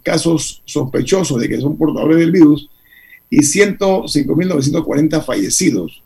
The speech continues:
rebasaron ya los cien mil muertos. Por otra parte, Joe Biden confía el mando de la recuperación económica de los Estados Unidos a un equipo dominado por mujeres.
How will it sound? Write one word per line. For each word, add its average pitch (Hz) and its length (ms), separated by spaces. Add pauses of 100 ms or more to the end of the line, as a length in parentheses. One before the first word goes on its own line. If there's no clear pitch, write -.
(100)
rebasaron - 440
ya 139 140
los 151 220
cien - 180
mil 139 140
muertos. - 600 (720)
Por 147 120
otra 160 180
parte, 185 300
Joe 170 180
Biden 185 420
confía 156 440 (100)
el 147 160
mando 190 400
de 160 160
la 147 220
recuperación 143 720
económica 170 500
de 147 60
los 131 160
Estados 143 280
Unidos 175 460 (720)
a - 80
un 180 100
equipo 180 400
dominado 160 540
por 151 160
mujeres. 139 720